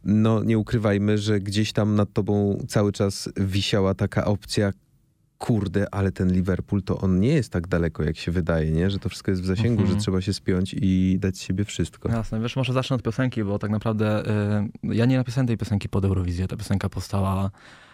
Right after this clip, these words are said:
Speaker 1: Dużo wcześniej
Speaker 2: dużo,
Speaker 1: chyba,
Speaker 2: dużo,
Speaker 1: nie?
Speaker 2: dużo, nie wiem, cztery,
Speaker 1: Mhm.
Speaker 2: pięć, sześć lat temu, nawet nie pamiętam tak naprawdę. E, i oczywiście nie trafiła na, na preselekcję w takiej formie, jak ją tam stworzyłem. E, no, wymagała jakichś tam poprawek, ale, ale jest to piosenka nie pod Eurowizję, tylko po prostu,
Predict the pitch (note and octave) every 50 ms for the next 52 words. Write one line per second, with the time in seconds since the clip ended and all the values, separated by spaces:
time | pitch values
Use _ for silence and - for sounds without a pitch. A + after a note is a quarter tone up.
0 | - - A#2+ C#3 - F#3 - - E3+ C#3 C3+ A#2+ C3+ D#3+ E3+ D3 C#3+ C#3 D#3+ D#3
1 | A#2 G#2+ G2+ G#2+ A#2+ A#2 A2 G#2+ A#2+ B2+ G#2 G2 F#2+ F#2+ - - - - A#2 C3
2 | C3 A#2+ A2+ C#3 B2+ B2 B2 B2 A#2+ A2+ - - - B2 B2+ - A2 G#2+ - -
3 | A#2 G#2+ G2 G2 G2+ G2+ G#2+ A#2 G#2+ - A#2 A#2+ A#2+ G#2 G2+ G2 F2+ - F#2+ G2
4 | F#2+ G2 G2 F#2+ F#2+ G2+ G#2+ - - - - - - - - - - - _ _
5 | _ - G#2 G2 G2 G2 G2+ G2+ G2+ G2+ G2+ - - - - - - - - B2+
6 | - - B2+ C3 A#2+ C3+ C3 - - C3+ A#2+ A#2 A2 G#2 G#2 G#2 G#2 G2+ G#2 G#2
7 | - G#2 G2+ G#2+ G2+ - - G2+ - G2+ - A2 G#2 - G#2+ G#2 G#2 G2+ G2+ G2
8 | G2 - - G2+ G2 F#2 G2 G2 F#2 - - - G#2 G2 G2+ G2+ G2+ G#2+ A2+ A#2
9 | - - - - - - - - - - - _ - - G2 F#2+ F#2+ F#2+ F#2+ F#2+
10 | G2 G2 F#2+ G2+ G2+ G2+ G2 G2 G2 F#2+ F#2+ F#2+ - - G#2 G2 - - - G2+
11 | G2+ G2+ A#2 A#2 - - - G2+ G2+ G2+ G#2+ G#2+ - - G#2 G#2+ A2 A2+ A#2+ A#2+
12 | - - - - - - C3+ C3 C#3 C3+ C#3 C#3+ C#3+ - C3+ A#2 A2+ A2 G#2+ G#2
13 | G#2 A2+ A2+ - B2+ - C3+ - C3+ C3+ C3 - C3 B2 - - C3 B2+ B2+ B2+
14 | A#2+